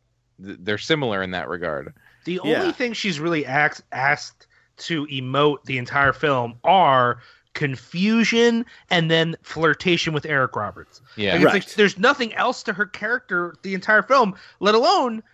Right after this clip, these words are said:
Speaker 2: that she's supposed to have some relationship with another character in the film, and that never comes, like, whenever they interact, it's, like, hard to remember, like, "Oh yeah, they know each other," right? Like, there's, like, nothing there.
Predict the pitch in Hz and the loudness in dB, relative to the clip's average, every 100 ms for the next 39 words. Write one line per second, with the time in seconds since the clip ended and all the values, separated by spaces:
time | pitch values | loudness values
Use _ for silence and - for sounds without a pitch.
0 | - 208 - 247 233 208 254 247 208 202 | -8 -6 -4 -4 -4 0 0 0 -2 -2
1 | - 254 349 190 170 185 - 208 _ _ | 2 2 2 -2 -4 -6 -4 -4 _ _
2 | _ 160 180 262 247 240 254 254 247 247 | _ -2 2 2 2 0 2 0 0 0
3 | 285 277 214 208 196 277 247 190 185 185 | 0 0 -2 -2 -4 -2 0 0 -2 -10
4 | - - 202 220 180 180 196 196 202 208 | -10 -4 0 -2 -2 0 0 0 -2 -4
5 | 180 185 196 190 - 190 185 208 220 202 | -4 -8 -4 -6 -4 -6 -2 -2 0 0
6 | 190 170 185 170 147 _ - _ _ 160 | 0 2 2 2 0 _ -20 _ _ -10
7 | 170 185 - 170 185 175 175 165 143 135 | -4 -4 -2 0 2 0 -2 -2 -4 -4
8 | - 202 208 165 202 220 240 196 - 113 | -6 -4 -2 -2 -2 0 0 0 -2 -10
9 | 101 117 190 220 160 156 170 - - - | -6 0 2 2 2 0 -2 -8 -20 -12
10 | - 190 170 190 160 170 175 180 185 160 | -2 -2 -2 -6 -4 -4 -2 -2 -4 -2
11 | 180 196 156 143 135 | 0 2 4 2 -2